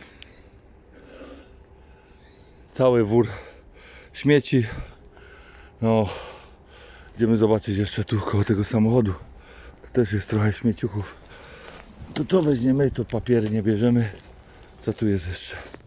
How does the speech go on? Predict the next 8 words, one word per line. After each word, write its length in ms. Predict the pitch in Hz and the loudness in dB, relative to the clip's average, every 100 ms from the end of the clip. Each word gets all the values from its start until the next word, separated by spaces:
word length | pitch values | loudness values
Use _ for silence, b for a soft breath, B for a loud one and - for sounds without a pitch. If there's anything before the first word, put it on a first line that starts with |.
| b b b b - | b b b b 0
Proszę. 320 | 120 107 92 85 B B B B B B | 0 0 -8 -16 B B B B B B
Wszystkie 380 | - 131 - 139 | -6 -6 2 0
ponad 320 | 123 139 131 | 4 4 2
wszystkie. 440 | - 131 - - 95 - - B B B B B B B B - b b b b - | 0 -12 -10 -8 -10 -12 -18 B B B B B B B B -20 b b b b -6
O. 180 | 107 92 B B B B - - - - - - - - - - - - - - - - - - | -2 -2 B B B B -20 -20 -20 -20 -20 -20 -20 -20 -20 -20 -20 -18 -18 -20 -20 -20 -20 -10
A, 300 | 117 113 110 | -6 -6 -8
dobra. 340 | - 85 82 - - - - B B B B B B - - - - - - - - - - b b b b b b | -10 -12 -12 -16 -20 -20 -20 B B B B B B -20 -20 -20 -20 -20 -20 -20 -20 -20 -20 b b b b b b
Weźmiemy. 580 | 95 85 123 131 143 127 | -8 0 4 6 4 2